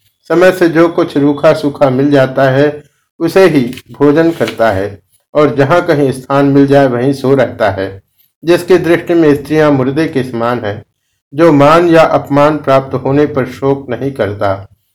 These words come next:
तथा जिसने संपूर्ण प्राणियों को अभय दान कर दिया है, उसे ही देवता लोग ब्राह्मण समझते हैं। सन्यासी को न जीवन से प्रेम करना चाहिए,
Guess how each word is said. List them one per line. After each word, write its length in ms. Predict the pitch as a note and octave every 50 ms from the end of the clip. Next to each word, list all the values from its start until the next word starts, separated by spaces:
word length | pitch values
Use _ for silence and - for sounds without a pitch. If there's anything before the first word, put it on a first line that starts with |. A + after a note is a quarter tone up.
| _ _ D3
तथा 200 | D3 D#3+ E3 E3+
जिसने 360 | D3+ D#3+ D3+ D3+ - D#3+ C#3+
संपूर्ण 480 | C#3 D3 D3 C#3+ C#3 C#3 E3 E3+ E3 D#3+
प्राणियों 500 | C#3 - C#3 C3+ C3+ C#3 C#3+ D3+ D#3+ D#3+ D3+
को 140 | - D3 C3
अभय 340 | - - D3 - - D3 C#3
दान 280 | C3 A#2+ B2 C3+ D3 C#3+
कर 180 | C#3 C#3 C3 A2+
दिया 280 | A2+ A#2+ A#2 A#2 G#2+ G#2
है, 280 | G#2+ G2+ G2 G2 G2 _ _ _ _ _ _ _ _
उसे 240 | D3+ D3 - F3 E3+
ही 140 | D3+ D#3+ C#3+
देवता 400 | B2+ B2+ C3+ C#3 C3+ C3+ D3 C#3+
लोग 240 | C#3 C3+ B2 A#2 A#2+
ब्राह्मण 440 | A2+ A#2 A2+ A#2 A#2 G#2 - C#3+ C#3
समझते 460 | C3+ - A2+ A2 G#2 G#2+ - - G2+
हैं। 320 | G2 F#2 F#2+ G#2+ - - _ _ _ _ _ _ _ _ _
सन्यासी 520 | - D3 D3+ D#3+ D#3+ D#3+ D#3 D#3 - F#3 F3+
को 180 | F3+ F3 E3+
न 160 | D#3+ D#3 C#3+ C3+
जीवन 360 | B2+ C#3 D3 D#3 E3 E3 D#3
से 160 | - - C#3+ C3+
प्रेम 400 | C3 C3 C#3+ D3+ D3+ D3+ C#3+ C#3
करना 360 | C#3+ - C#3 C#3 C#3 C#3 C#3
चाहिए, 680 | C#3 C#3 C#3+ C#3+ C#3 C3+ C#3+ D3 D3 D3 D3 D3 D3